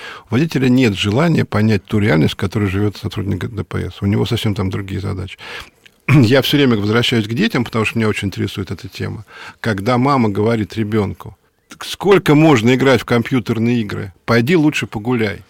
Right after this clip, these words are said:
Почему лучше гулять, чем играть в компьютер? Компьютерные игры играть гораздо лучше.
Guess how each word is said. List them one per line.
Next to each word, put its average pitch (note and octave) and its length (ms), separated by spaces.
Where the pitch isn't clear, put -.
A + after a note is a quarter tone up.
Почему B2 360
лучше G2 220
гулять, G2 240
чем F#2 160
играть F2+ 160
в - 40
компьютер? G2 400
Компьютерные G#2+ 420
игры A2+ 120
играть G2+ 100
гораздо A2 240
лучше. F#2 400